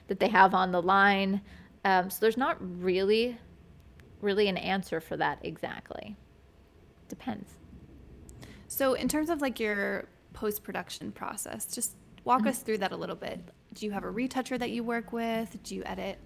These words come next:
Speaker 2: everything on your own?
Speaker 1: Sure. So I retouched everything on my own until I would say we're probably at the four to five year mark,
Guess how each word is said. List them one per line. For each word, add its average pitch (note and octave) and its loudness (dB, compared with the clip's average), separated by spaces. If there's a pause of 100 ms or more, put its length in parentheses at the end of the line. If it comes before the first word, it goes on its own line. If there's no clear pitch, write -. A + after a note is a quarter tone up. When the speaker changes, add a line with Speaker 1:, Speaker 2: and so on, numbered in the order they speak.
Speaker 2:
everything G3 -6
on F#3+ -8
your G#3 -6
own? B3 -2 (760)
Speaker 1:
Sure. - -4 (480)
So A3 2 (120)
I B3 4 (200)
retouched A#3 0
everything C#4 2
on A#3 4
my A#3 4
own G3+ 2 (140)
until G3 2 (480)
I G3 2
would F#3+ 0
say B3 6
we're A3+ 6
probably G#3+ 2
at F#3 0
the F#3 -8
four - 2
to A3+ 2
five F#3 4
year E3 -2
mark, - -8